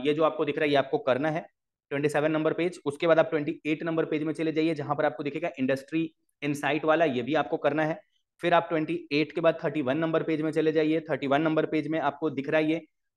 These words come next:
ये जो मैंने इंपॉर्टेंट लिख रखा है, ये आपको करना है, ओके। अ, थर्टी वन तो हो गया, फिर आप आ जाइए फ़ोर्टी, फ़ोर्टी नंबर पेज में चले जाइए, फ़ोर्टी, फ़ोर्टी, फ़ोर्टी, थर्टी वन के बाद सीधा फ़ोर्टी।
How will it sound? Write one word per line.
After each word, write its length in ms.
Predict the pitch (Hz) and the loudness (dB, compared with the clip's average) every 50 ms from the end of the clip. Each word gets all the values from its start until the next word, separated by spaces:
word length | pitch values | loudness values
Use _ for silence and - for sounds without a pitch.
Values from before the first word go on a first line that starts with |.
| - | -6
ये 140 | 113 135 147 | -2 0 2
जो 100 | 143 165 | 2 2
मैंने 200 | 160 160 160 165 | 2 2 2 0
इंपॉर्टेंट 400 | 160 156 156 147 139 147 160 151 | 0 0 0 0 0 0 -2 -2
लिख 140 | 151 147 151 | -4 -4 -4
रखा 240 | 151 147 - - 165 | -4 -4 -2 -2 -2
है, 80 | 165 | 0
ये 80 | 139 135 | 2 2
आपको 240 | 131 131 - 147 139 - | 0 0 -2 -4 -4 -2
करना 380 | 135 123 123 131 143 160 165 160 | 0 0 2 2 2 2 2 2
है, 240 | 147 156 160 170 - _ _ _ _ _ _ - | 0 -2 -4 -6 -8 _ _ _ _ _ _ -10
ओके। 300 | 135 135 135 165 175 202 202 - - _ _ _ _ _ _ _ _ _ _ _ _ _ _ _ _ _ _ _ _ _ _ _ - | -10 -6 -2 -2 -2 -2 -2 -6 -14 _ _ _ _ _ _ _ _ _ _ _ _ _ _ _ _ _ _ _ _ _ _ _ -2
अ, 160 | 123 117 120 | 2 2 2
थर्टी 200 | 120 139 135 139 147 | 2 0 0 0 2
वन 120 | 160 160 | 2 2
तो 100 | 160 180 | 2 2
हो 120 | 160 151 147 | 2 2 2
गया, 200 | 151 160 180 - - _ _ _ _ _ _ _ _ _ _ - | 2 0 -2 -2 -8 _ _ _ _ _ _ _ _ _ _ -4
फिर 160 | 151 156 156 | 0 2 2
आप 140 | 151 147 156 | 4 4 4
आ 80 | 147 151 | 4 4
जाइए 260 | 156 156 156 160 165 | 2 0 0 -2 -4
फ़ोर्टी, 680 | 160 - - - - 139 135 139 - - - 170 165 139 139 - - - _ _ _ _ _ _ _ _ _ _ _ _ _ _ _ _ _ _ _ - - | -6 -10 -16 -8 -6 -4 -4 -4 -6 -12 -8 -6 -4 -4 -6 -6 -10 -18 _ _ _ _ _ _ _ _ _ _ _ _ _ _ _ _ _ _ _ -8 -4
फ़ोर्टी 280 | 143 143 143 - - 180 | -2 -2 -2 -2 -4 -2
नंबर 240 | 175 165 156 156 147 | -2 0 2 2 2
पेज 200 | 143 151 147 139 | 2 2 0 0
में 80 | 151 139 | -2 -2
चले 180 | - 143 139 135 | -2 0 0 0
जाइए, 220 | 139 139 147 156 156 151 | 0 0 0 0 -2 -2
फ़ोर्टी, 520 | - 151 139 143 - - - 147 143 113 104 - | -2 -2 -2 -2 -4 -8 -10 -8 -8 -8 -8 -10
फ़ोर्टी, 500 | - - 147 143 143 - - 156 143 120 107 | -6 -2 -2 -2 -2 -4 -6 -6 -6 -6 -4
फ़ोर्टी, 460 | - - 143 139 143 - - 143 123 107 - - _ _ _ _ _ _ _ - - | 0 0 0 0 0 -2 -6 -6 -6 -6 -8 -14 _ _ _ _ _ _ _ -8 -6
थर्टी 180 | 147 143 165 | -4 -2 0
वन 140 | 170 175 175 | 0 0 0
के 100 | 170 175 | 2 2
बाद 160 | 170 165 160 | 4 2 2
सीधा 220 | 165 170 170 170 165 | 0 -2 0 0 0
फ़ोर्टी। 340 | 165 165 143 - - 117 | 2 0 -2 -2 -4 -10